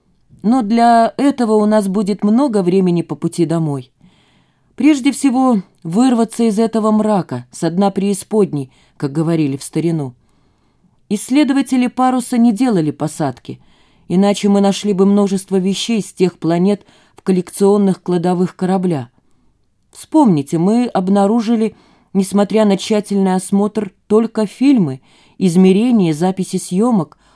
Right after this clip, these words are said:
пробы воздуха и баллоны со взрывной пылью». Эркнаор умолк и прислушался. Даже чуткие микрофоны не доносили ветрового шума, буря стихла. Снаружи сквозь почву слышался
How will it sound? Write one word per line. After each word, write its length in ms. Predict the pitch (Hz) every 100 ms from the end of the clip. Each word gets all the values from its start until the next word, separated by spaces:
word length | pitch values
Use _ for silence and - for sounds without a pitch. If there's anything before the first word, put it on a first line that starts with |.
| _ _ -
пробы 340 | 190 196 190
воздуха 520 | 180 247 202 220 -
и 180 | - -
баллоны 640 | 175 196 196 240 233 220 - _ _ _ _
со 220 | - -
взрывной 600 | 175 165 190 180 196 214
пылью». 540 | 208 - 226 160 131 131 _ _ _ _ _ _ _ _
Эркнаор 680 | 156 160 156 156 160 160 147 -
умолк 520 | 151 156 160 175 -
и 80 | 165
прислушался. 840 | 160 165 - 165 147 127 127 - 160 _ _ _ _ _ _
Даже 280 | 165 196 190
чуткие 460 | 196 233 233 - 208
микрофоны 640 | 202 190 190 - 220 208
не 140 | 202 180
доносили 680 | 185 185 185 208 190 190 - _
ветрового 640 | 160 175 175 180 180 170 180
шума, 420 | - 185 151 131
буря 420 | 127 180 175 185 -
стихла. 720 | - - - 180 - 131 123 _ _ _ _ _ _ _ _
Снаружи 520 | - - 208 240 226
сквозь 360 | - 190 202 -
почву 420 | - 233 - 202
слышался 760 | - 208 214 202 180 - 180